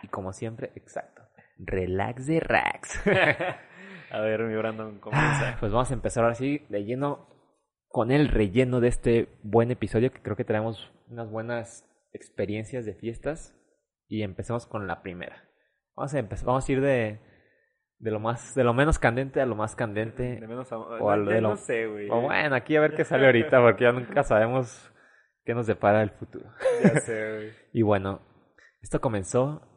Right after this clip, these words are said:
Speaker 1: esto es más o menos reciente, güey, porque fue el año pasado en una fiesta de Halloween, que fui con un primo y unos compas. Llegamos a la fiesta y, pues, estaba tranqui, güey, la neta. Sí, me decepcionó un poco, güey, yo esperaba algo más grande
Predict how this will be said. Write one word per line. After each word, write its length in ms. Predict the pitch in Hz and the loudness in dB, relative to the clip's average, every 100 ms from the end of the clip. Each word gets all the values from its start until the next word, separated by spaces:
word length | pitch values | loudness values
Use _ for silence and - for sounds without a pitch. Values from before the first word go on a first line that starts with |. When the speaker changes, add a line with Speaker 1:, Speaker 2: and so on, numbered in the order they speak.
| _ _ | _ _
Speaker 1:
esto 220 | - - 147 | -12 -4 -4
es 100 | 143 | -2
más 280 | 151 143 | -4 -4
o 40 | 156 | -4
menos 160 | 165 | -2
reciente, 500 | 156 104 - 107 113 | 0 -2 -2 -4 -2
güey, 120 | 101 95 | -2 -2
porque 200 | - 95 | -6 -6
fue 120 | 113 | -2
el 100 | 120 | -2
año 100 | 120 | 0
pasado 300 | 107 - 113 | -2 0 -2
en 60 | |
una 100 | 117 | -4
fiesta 280 | 123 120 - | -8 -10 -2
de 120 | 123 | -2
Halloween, 520 | - 110 123 151 180 - _ _ _ _ _ | 2 0 0 -2 -10 -18 _ _ _ _ _
que 60 | 104 | -16
fui 140 | - | -14
con 180 | - 113 | -8 -6
un 140 | 110 113 | -6 -6
primo 360 | 117 113 117 | -2 -2 -2
y 60 | 107 | -4
unos 180 | 113 - | -6 -6
compas. 520 | 123 123 151 180 - _ _ _ _ | -6 -2 -4 -4 -10 _ _ _ _
Llegamos 500 | 110 104 110 131 151 | 0 2 4 0 -4
a 40 | |
la 80 | 113 | -6
fiesta 300 | 101 127 - | -4 -8 -4
y, 80 | 156 | -4
pues, 180 | - 113 | -4 -8
estaba 280 | - 143 175 | 0 0 2
tranqui, 320 | - 95 98 | -2 -2 -4
güey, 140 | 95 90 | -6 -4
la 80 | |
neta. 400 | 98 104 135 117 - _ _ _ _ _ _ | -6 -4 -4 -4 -8 _ _ _ _ _ _
Sí, 300 | - 110 110 | -2 2 2
me 80 | 117 | 2
decepcionó 420 | 104 110 - 110 | 2 0 -4 -8
un 120 | 120 | -6
poco, 280 | 113 135 156 | 0 0 0
güey, 120 | 147 | -2
yo 40 | 135 | -2
esperaba 560 | - 120 120 117 107 98 | 0 2 6 6 6 4
algo 280 | 101 107 | 0 0
más 220 | 113 117 117 | 2 0 2
grande 440 | 117 127 143 170 | 2 0 -4 -10